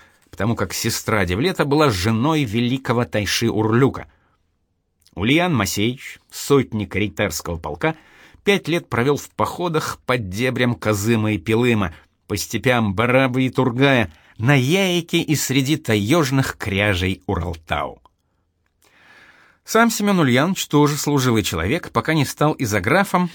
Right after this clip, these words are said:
водил свою сотню на свирепых джунгарских зайсангов вверх по Ишиму и вверх по Тоболу, в самую глушь непокорных аймаков. И Леонтий с Семеном воевали против башкирцев Батыра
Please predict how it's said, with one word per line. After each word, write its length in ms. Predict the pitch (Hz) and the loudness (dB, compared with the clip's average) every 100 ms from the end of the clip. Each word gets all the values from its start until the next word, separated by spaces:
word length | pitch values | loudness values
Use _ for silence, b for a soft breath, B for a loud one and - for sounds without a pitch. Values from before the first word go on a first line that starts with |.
| B | B
водил 440 | 87 87 135 208 | -4 -2 0 -2
свою 320 | 196 143 147 131 | -4 0 2 0
сотню 580 | - - 208 208 185 | -2 -2 -2 -2 0
на 140 | 175 131 | 0 0
свирепых 560 | - 104 127 135 127 | -2 0 0 0 -2
джунгарских 880 | 101 95 117 95 123 107 - 117 - | -2 -2 0 2 0 0 -4 -6 -6
зайсангов 800 | 95 107 95 - 165 165 160 - b b | -2 -2 -2 -2 -2 -2 -4 -4 b b
вверх 500 | 98 87 117 107 - | -8 -2 -2 -2 -6
по 220 | 104 95 | -4 -2
Ишиму 520 | 87 - 170 180 175 | -2 -4 -2 0 0
и 120 | - 165 | -2 -4
вверх 400 | 95 110 135 - | -2 -4 -4 -6
по 100 | - | -2
Тоболу, 580 | 143 110 113 110 101 B B B _ | 0 2 4 4 0 B B B _
в 80 | - | -8
самую 400 | - 104 98 85 | -2 0 0 -2
глушь 460 | 90 123 165 - | 0 0 0 -2
непокорных 720 | 175 175 90 - 98 95 95 - | -4 -2 -4 -2 0 0 -2 -4
аймаков. 640 | 110 90 85 76 - - _ _ _ _ _ _ _ _ _ _ - | -2 -2 -4 -8 -16 -20 _ _ _ _ _ _ _ _ _ _ -4
И 100 | 175 | 0
Леонтий 480 | 233 190 196 - 202 | 2 2 0 -2 -4
с 80 | |
Семеном 560 | - 208 147 131 131 131 | -4 0 2 4 2 0
воевали 460 | 101 127 120 123 113 | 0 0 2 0 0
против 380 | 123 113 107 | 0 0 -2
башкирцев 760 | 92 110 - - 139 160 180 151 | -2 -2 -2 -4 -4 -4 -6 -4
Батыра 500 | 98 123 - 117 | -2 -2 -2 0